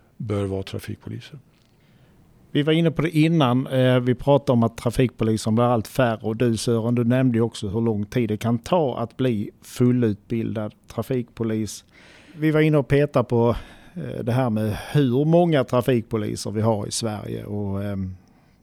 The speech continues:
Speaker 2: om vi bestämmer oss för att antalet är under trehundra. Har ni fått höra från något håll att ni är ute och cyklar, att ni har fel uppgifter?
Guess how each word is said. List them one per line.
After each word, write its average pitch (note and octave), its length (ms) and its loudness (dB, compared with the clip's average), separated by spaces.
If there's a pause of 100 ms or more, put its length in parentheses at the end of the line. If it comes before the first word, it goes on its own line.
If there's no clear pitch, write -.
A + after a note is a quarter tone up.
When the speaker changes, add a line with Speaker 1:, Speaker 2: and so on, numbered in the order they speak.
Speaker 2:
om B2 180 -4
vi B2+ 80 0
bestämmer A#2+ 480 0
oss - 140 -6
för A2+ 120 -4
att - 120 -8
antalet G#2+ 560 -4
är G#2 200 -8 (600)
under F#2+ 380 -2
trehundra. G2+ 640 -8 (220)
Har F3 160 2
ni G3 120 4
fått E3+ 200 -2
höra E3+ 380 2
från C3 280 2
något G3+ 280 0
håll A#2 540 0 (720)
att - 180 -4
ni B2+ 80 2
är A#2+ 60 4
ute B2+ 180 -2
och A#2 80 0
cyklar, - 640 -4
att - 140 -6
ni C3 80 4
har B2 100 4
fel C3 400 4
uppgifter? - 600 -2